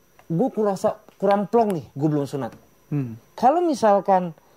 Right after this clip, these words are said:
Speaker 1: eh, lu belum sholat, berarti lu belum seratus persen Islam gitu.
Speaker 2: Hmm.
Speaker 1: Gue harus memberanikan diri.
Speaker 2: Hmm.
Speaker 1: Dua ribu enam belas, tanggal tiga puluh satu Desember,
Speaker 2: Hmm.
Speaker 1: tahun baru,
Speaker 2: Hmm.
Speaker 1: siang, siang-siang, gue pergi ke klinik, gue disunat.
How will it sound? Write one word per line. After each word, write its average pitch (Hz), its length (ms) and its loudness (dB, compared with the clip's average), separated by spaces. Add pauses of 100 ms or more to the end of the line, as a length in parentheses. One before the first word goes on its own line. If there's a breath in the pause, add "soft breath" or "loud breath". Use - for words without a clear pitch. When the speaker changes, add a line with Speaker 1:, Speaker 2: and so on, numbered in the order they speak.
(380 soft breath)
Speaker 1:
eh, 180 320 4
lu 190 120 2
belum 202 180 0
sholat, 214 380 0
berarti 202 260 -2
lu 302 140 0
belum 226 200 -2
seratus 220 260 -4
persen 214 260 -4
Islam 202 420 -8
gitu. 110 200 -14
Speaker 2:
Hmm. 123 260 -2 (720)
Speaker 1:
Gue 165 160 0
harus 190 100 0
memberanikan 127 540 -8
diri. 117 240 -8 (240)
Speaker 2:
Hmm. 123 240 -2 (320)
Speaker 1:
Dua 143 260 0
ribu 214 220 0
enam 233 240 -2
belas, 117 320 -2 (1040 soft breath)
tanggal 196 240 0
tiga 214 240 0
puluh 208 180 0
satu 196 220 0
Desember, 170 480 -2 (100)
Speaker 2:
Hmm. 135 100 -10
Speaker 1:
tahun 139 160 0
baru, 160 280 2 (240)
Speaker 2:
Hmm. 120 240 -6 (100)
Speaker 1:
siang, 185 560 -2 (360)
siang-siang, 160 680 -4 (320)
gue 165 220 -4
pergi 156 260 -4
ke 165 120 -2
klinik, 135 380 -6 (920)
gue 135 160 0
disunat. 110 300 -8